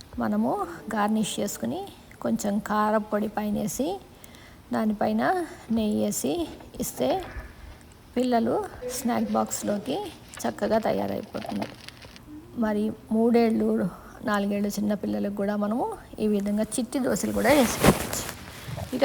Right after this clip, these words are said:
రెండవ దోశ వచ్చేసేసరికి రవ్వ దోశ ఏ విధంగా చేస్తారో చూద్దాము. దీనికి గాను నేను వన్ గ్లాస్ ఉప్మా రవ్వ, వన్ గ్లాస్ బియ్యపిండి, వన్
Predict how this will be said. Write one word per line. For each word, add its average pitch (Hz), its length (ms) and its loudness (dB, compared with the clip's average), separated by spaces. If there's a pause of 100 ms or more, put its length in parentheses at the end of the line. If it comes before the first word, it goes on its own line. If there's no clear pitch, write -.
(120)
రెండవ 254 340 8
దోశ 254 140 8 (100)
వచ్చేసేసరికి 233 720 2
రవ్వ 214 280 6
దోశ - 160 -2 (140)
ఏ 226 100 4
విధంగా 220 360 4
చేస్తారో 214 460 0
చూద్దాము. 202 440 0 (960)
దీనికి 269 320 2
గాను 247 240 6 (100)
నేను 233 220 4 (300)
వన్ 208 180 6
గ్లాస్ 233 340 4 (520)
ఉప్మా 233 340 6
రవ్వ, 226 160 4 (500)
వన్ 214 200 4
గ్లాస్ 247 280 0 (140)
బియ్యపిండి, 220 580 2 (1040)
వన్ 233 160 8